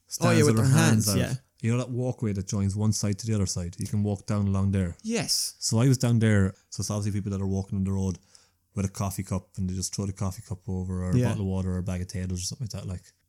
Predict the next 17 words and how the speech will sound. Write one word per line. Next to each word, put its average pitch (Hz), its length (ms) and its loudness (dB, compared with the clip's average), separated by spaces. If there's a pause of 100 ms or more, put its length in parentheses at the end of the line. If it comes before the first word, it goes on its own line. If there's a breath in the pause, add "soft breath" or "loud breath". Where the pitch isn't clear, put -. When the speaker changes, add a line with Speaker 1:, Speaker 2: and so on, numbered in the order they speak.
(160)
Speaker 2:
but, 135 100 -2
like, 143 240 -2 (240)
it's - 160 -6
not 127 180 -2
that 117 140 -2
difficult 107 420 -2
to 104 60 -8
just 98 260 -4
carry 101 280 -2
it 95 80 -4
to - 80 -4
the - 100 -6
end 104 140 0
of 95 80 -2
the - 40 -12
fucking 95 220 -6
street. 92 340 -6